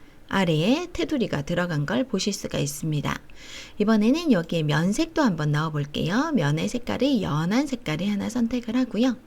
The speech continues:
자, 그러고 클릭하고 미리 보기 화면에 보니까, 예, 면색이 들어간 걸 확인을 하실 수가 있습니다. 이 상태에서 이 테두리와 글자 사이가 너무 딱 붙어 있으면 별로일 것 같아서요.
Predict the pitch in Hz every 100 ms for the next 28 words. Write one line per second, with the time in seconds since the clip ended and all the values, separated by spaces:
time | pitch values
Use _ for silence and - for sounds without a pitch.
0 | - - - - - - - - - -
1 | - 180 - 226 240 285 453 415 - 339
2 | 370 349 311 302 302 294 254 302 285 269
3 | 269 262 247 240 233 247 247 247 233 226
4 | 226 214 185 165 160 165 175 220 208 196
5 | 185 180 160 156 220 294 339 - 208 175
6 | 180 214 247 233 - 247 214 - 160 151
7 | 143 - - - - - - - - 302
8 | 285 233 202 233 156 240 214 - - -
9 | - 220 - - 349 403 254 196 - 196
10 | - - - - - - - - 269 -
11 | 330 320 254 185 196 156 185 254 330 330
12 | 294 294 269 277 - 180 170 160 165 175
13 | 196 - 143 147 190 180 160 240 -